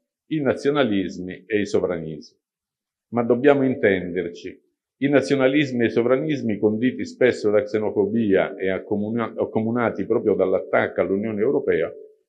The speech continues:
affondano le proprie radici nella crisi dei sistemi economici e dal-, e della rappresentanza politica che attraversa l'Occidente a partire dagli Stati Uniti.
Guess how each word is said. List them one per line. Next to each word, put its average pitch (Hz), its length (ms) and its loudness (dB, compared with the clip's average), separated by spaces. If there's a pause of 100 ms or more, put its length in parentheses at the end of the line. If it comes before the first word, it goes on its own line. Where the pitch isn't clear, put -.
affondano 101 760 2
le 117 140 4
proprie 101 320 2
radici 101 560 0
nella 101 300 0
crisi 107 460 -2
dei 98 200 -4
sistemi 101 500 -2
economici 98 800 -4 (300)
e 101 140 -4
dal-, 104 340 2
e 101 180 2
della 101 380 0
rappresentanza 107 880 0
politica 104 640 -2
che 107 80 -2
attraversa 110 560 -2
l'Occidente 90 1160 -6
a 107 120 -2
partire 92 480 0
dagli 90 240 -2
Stati 87 320 0
Uniti. 80 360 -8